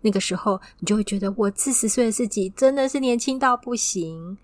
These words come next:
身体啊的状况，各样的状况都也较好。但的确这里《传道书》十二章一节说，我们要趁着年幼衰败的日子尚未来到，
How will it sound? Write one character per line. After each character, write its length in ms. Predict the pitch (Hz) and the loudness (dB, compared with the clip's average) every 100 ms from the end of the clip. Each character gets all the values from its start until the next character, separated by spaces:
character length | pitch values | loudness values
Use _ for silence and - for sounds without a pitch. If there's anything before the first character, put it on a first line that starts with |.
| - | -14
身 320 | - 202 196 | -6 -4 -4
体 200 | 202 185 | -4 -4
啊 300 | 175 175 175 | -4 -6 -6
的 100 | 180 | -6
状 300 | 180 220 202 | -4 -4 -4
况， 300 | 202 220 190 | -4 -6 -6
各 140 | - 262 | -2 -2
样 180 | 240 | 0
的 40 | 202 | -2
状 220 | 220 202 | -2 -2
况 220 | 208 190 | -2 -4
都 120 | 190 | -2
也 120 | 185 - | -4 -4
较 240 | - 165 | -6 -6
好。 260 | - - - _ - - _ | -6 -10 -12 _ -20 -20 _
但 180 | - 220 | -2 0
的 140 | 196 | 0
确 200 | 190 254 | -2 -2
这 140 | 233 262 | 0 0
里 160 | 202 | 0
《传 240 | 160 190 185 | -2 -4 -4
道 100 | 202 | -4
书》 220 | - 196 | 0 -2
十 180 | - 185 | -2 -6
二 140 | 190 | -4
章 180 | 196 202 | -4 -4
一 80 | 214 | -6
节 180 | - 175 | -8 -8
说， 340 | - 190 185 | -6 -6 -6
我 120 | 185 160 | -8 -10
们 80 | 170 | -6
要 160 | 175 | -6
趁 180 | - 240 | -2 -2
着 120 | 208 | 0
年 280 | 185 175 175 | -2 -4 -4
幼 220 | 202 202 180 | -2 -2 -2
衰 260 | - 208 | -2 -2
败 140 | 240 233 | 0 -2
的 100 | 196 | -2
日 100 | 202 | -6
子 140 | 175 | -8
尚 260 | - 208 190 | -4 -4 -4
未 120 | 185 | -6
来 180 | 170 147 | -8 -10
到， 320 | - 175 147 | -4 -2 -2